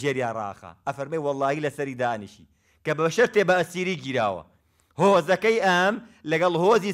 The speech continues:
سەقیف و هەوازین و ئەوانەیە بۆ کوشتنی پێغەمبەری خوا صلی الله علیه و سلم موسڵمانەکان هاتن.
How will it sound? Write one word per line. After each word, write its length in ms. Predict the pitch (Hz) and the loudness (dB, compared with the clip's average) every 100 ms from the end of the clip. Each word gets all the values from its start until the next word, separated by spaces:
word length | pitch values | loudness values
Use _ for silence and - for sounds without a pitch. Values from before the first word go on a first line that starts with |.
| 185 | 0
سەقیف 320 | 175 175 160 | 0 -2 -4
و 100 | 151 | 0
هەوازین 420 | 156 151 139 156 | 4 4 4 0
و 60 | 151 | 0
ئەوانەیە 440 | 151 143 151 175 196 - - - | 2 2 4 2 2 0 -14 0
بۆ 100 | 190 240 | 4 4
کوشتنی 320 | - - 254 | 2 -8 -6
پێغەمبەری 420 | 160 202 196 214 196 | -2 0 0 -2 0
خوا 200 | 202 202 | 0 0
صلی 100 | 175 | -2
الله 120 | 175 | -4
علیه 80 | 190 | -4
و 20 | |
سلم 120 | 190 | -4
موسڵمانەکان 580 | 175 185 180 175 185 185 | -6 -2 0 0 0 2
هاتن. 300 | 143 127 104 | 0 -2 -6